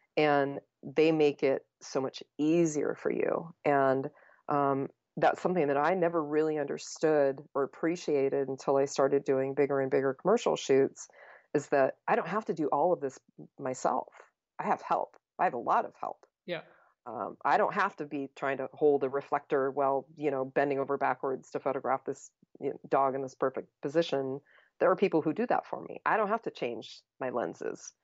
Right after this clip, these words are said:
Speaker 1: I don't have to grab another camera body out of the bag. Like, these things are being done for me. Um, I just have to f-, shoot.
Speaker 2: Yeah.
Speaker 1: That's my job. I shoot. I make the pictures. Um, and so having that freedom on a commercial set,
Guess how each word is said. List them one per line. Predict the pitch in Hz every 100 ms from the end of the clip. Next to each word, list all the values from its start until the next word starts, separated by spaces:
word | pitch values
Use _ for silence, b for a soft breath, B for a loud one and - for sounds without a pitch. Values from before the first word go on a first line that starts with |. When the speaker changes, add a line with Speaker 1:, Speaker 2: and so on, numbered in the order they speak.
| b b b
Speaker 1:
I | -
don't | 185
have | 185 185
to | 175
grab | 143 117 113
another | - 135 131 113
camera | - - 104
body | - - -
out | -
of | 143
the | 139
bag. | 131 - -
Like, | 139 131
these | 190 175
things | - 151 151
are | 139
being | 135 139
done | 139 131
for | - 156 185
me. | 147 - - _ _ _ _ _ _ -
Um, | 131 131 131 -
I | 170
just | 208 180 -
have | 143 -
to |
f-, | 135 _ _ _ _ _ _ _ _
shoot. | - 285 - - _ _ _ -
Speaker 2:
Yeah. | 190
Speaker 1:
That's | 180 151
my |
job. | 151 196 - _ _ _
I | 170
shoot. | - 214 - - _
I | 160
make | 170 170
the |
pictures. | 185 175 - - - - _ b b b b _
Um, | 147 143 135 135 - _ -
and | 160 151
so | 190 165
having | 214 226 170
that | 131 - -
freedom | 165 269 147 - 143 - _ _ _ _ _ - -
on | 139
a |
commercial | - 180 269 -
set, | - - 117